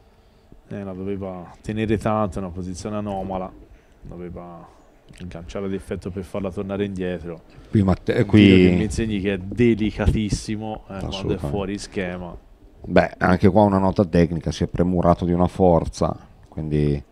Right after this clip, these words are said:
Speaker 2: sapendo di non poter essere preciso su una presa di palla, o quantomeno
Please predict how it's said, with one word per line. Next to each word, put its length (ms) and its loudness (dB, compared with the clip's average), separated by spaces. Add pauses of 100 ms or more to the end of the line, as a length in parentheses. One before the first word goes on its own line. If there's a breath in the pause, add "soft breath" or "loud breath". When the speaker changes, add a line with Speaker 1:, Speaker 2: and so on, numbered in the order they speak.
(500 soft breath)
Speaker 2:
sapendo 640 6
di 120 6
non 380 2
poter 400 8
essere 760 6 (680 soft breath)
preciso 1040 4 (140)
su 140 -12
una 160 2
presa 320 4
di 120 4
palla, 640 6 (160)
o 320 -2
quantomeno 680 -2